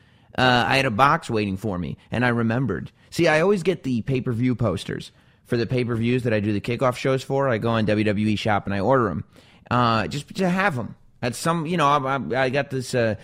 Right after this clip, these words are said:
basement, I got the studio now, so I'll probably frame them or whatever. But I don't get T-shirts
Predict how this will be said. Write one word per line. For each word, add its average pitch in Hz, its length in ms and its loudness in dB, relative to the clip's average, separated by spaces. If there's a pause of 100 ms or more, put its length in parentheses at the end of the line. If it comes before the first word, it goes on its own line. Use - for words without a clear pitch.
(140)
basement, 139 520 2 (160)
I 127 60 0
got 127 120 0
the 110 80 -6
studio 135 500 2
now, 110 220 0
so 123 140 -4
I'll 110 80 -2
probably 120 280 0
frame 117 380 -2
them 104 180 0
or 98 120 -2
whatever. 92 420 -2 (280)
But 151 100 2
I 202 80 4
don't 240 160 0
get 220 160 -4
T-shirts 165 580 -4